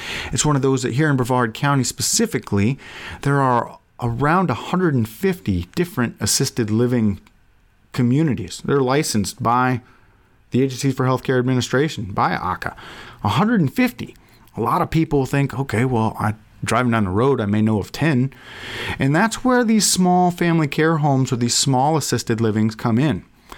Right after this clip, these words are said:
And they come into play because that's the vast majority of the assisted livings that we do have around here. Now, a lot of times when you, when you talk about group homes and you talk about smaller assisted livings,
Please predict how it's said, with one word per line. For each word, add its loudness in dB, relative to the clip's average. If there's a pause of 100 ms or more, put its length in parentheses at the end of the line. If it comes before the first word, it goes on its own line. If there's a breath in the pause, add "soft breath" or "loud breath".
(300 loud breath)
And 2
they 2
come 0
into 2
play 0
because -2
that's -2
the -4
vast 0
majority 2
of 0
the 0
assisted -2
livings 0
that -2
we 0
do 0
have 0
around 2
here. -2 (920)
Now, 0
a -2
lot 2
of -4
times 0
when 2
you, 2 (340 loud breath)
when 0
you 0
talk 0
about -2
group -2
homes 0 (340 loud breath)
and 2
you 2
talk 0
about 0
smaller 0
assisted -2
livings, 0